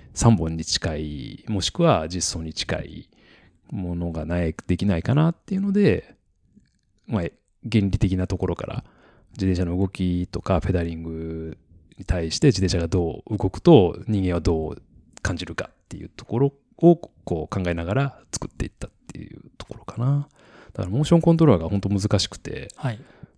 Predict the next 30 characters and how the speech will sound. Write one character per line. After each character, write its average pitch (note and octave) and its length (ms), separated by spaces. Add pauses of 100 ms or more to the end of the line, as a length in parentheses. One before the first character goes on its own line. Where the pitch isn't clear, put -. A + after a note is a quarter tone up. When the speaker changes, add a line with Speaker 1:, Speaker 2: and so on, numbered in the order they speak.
(220)
Speaker 1:
ま G2 120
あ、 E2 40 (140)
ち - 80
ょ - 0
っ - 20
と F2+ 80
前 F2 160
の、 D#2+ 60 (160)
前 F#2+ 100
回 D2+ 200
も C#2 80
あ C#2+ 40
っ - 40
た - 120
け - 100
ど、 - 240 (600)
本 A2+ 120
当 F#2+ 60
三 G2+ 180
年 G2 120
ぐ G2 60
ら D#2+ 140
い - 160 (420)
近 - 240
い - 40
か - 140
な、 A#2 240
か - 160
か F#2+ 120
っ - 40